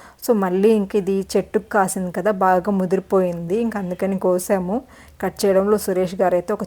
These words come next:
చిన్న ఘాటు కూడా పెట్టారనమాట. అలా ఉండటం వల్ల కుళ్ళిపోతున్నాయో ఏమో తెలియట్లేదు.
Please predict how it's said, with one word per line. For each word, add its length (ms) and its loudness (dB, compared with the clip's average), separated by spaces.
చిన్న 220 -4
ఘాటు 340 4
కూడా 200 4
పెట్టారనమాట. 800 -2
అలా 180 2
ఉండటం 420 0
వల్ల 160 4
కుళ్ళిపోతున్నాయో 920 0
ఏమో 180 0
తెలియట్లేదు. 760 0